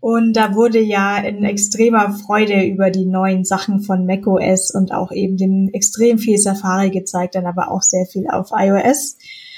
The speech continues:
Und, ähm, ich bin eigentlich immer ein Fan davon, sich solche Konferenzen auch tatsächlich anzuschauen. Ich weiß, bei Twitter geht's dann auch wieder los, dass manche schreiben so, „Ah, wieso sollte ich mir das anschauen“, bla, bla, bla.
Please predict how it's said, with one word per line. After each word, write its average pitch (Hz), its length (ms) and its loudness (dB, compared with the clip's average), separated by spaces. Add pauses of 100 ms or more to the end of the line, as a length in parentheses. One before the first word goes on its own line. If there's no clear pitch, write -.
(360)
Und, 240 480 2 (540)
ähm, 233 460 2
ich 247 100 2
bin 277 120 2
eigentlich 247 240 4
immer 254 140 4
ein 233 120 2
Fan 247 300 -2
davon, 254 400 0
sich 247 260 -2
solche 233 240 2
Konferenzen 226 640 0
auch 214 180 0
tatsächlich 202 640 -4
anzuschauen. 254 680 2
Ich 208 160 -4
weiß, 196 220 0
bei 185 100 -4
Twitter 202 320 -6
geht's 190 220 -6
dann 190 120 -6
auch 202 200 -4
wieder 190 180 -2
los, 202 260 0
dass 202 180 -4
manche 196 300 -6
schreiben - 360 -8
so, 190 140 -2
„Ah, 220 380 2
wieso 196 260 -2
sollte 185 280 -2
ich 190 60 -10
mir 185 80 -10
das 180 180 -8
anschauen“, 214 320 -4
bla, 175 140 -12
bla, 165 160 -14
bla. 220 280 -6